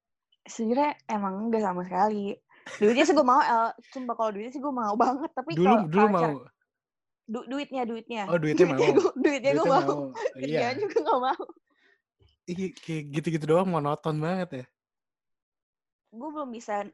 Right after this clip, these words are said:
Speaker 1: apa ya, dari, gue cerita kayak pengalaman gue aja ya, kayak di
Speaker 2: Mhm.
Speaker 1: kementerian kemana tuh.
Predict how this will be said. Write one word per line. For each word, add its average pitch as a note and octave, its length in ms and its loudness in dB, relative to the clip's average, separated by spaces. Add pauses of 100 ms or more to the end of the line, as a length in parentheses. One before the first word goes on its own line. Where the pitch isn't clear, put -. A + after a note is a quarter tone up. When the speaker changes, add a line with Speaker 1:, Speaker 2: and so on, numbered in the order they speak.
(120)
Speaker 1:
apa A#3 240 -10
ya, A#3 160 -2
dari, G3+ 400 -8 (560)
gue A3+ 160 -6
cerita G#3+ 240 -4
kayak G3 240 0
pengalaman F#3+ 400 -4
gue F3+ 80 0
aja F#3 240 0
ya, F#3 140 -4 (260)
kayak F#3 80 -6
di F3+ 80 -8
Speaker 2:
Mhm. - 80 -10
Speaker 1:
kementerian F#3 400 -6
kemana G3 240 2
tuh. G3+ 160 2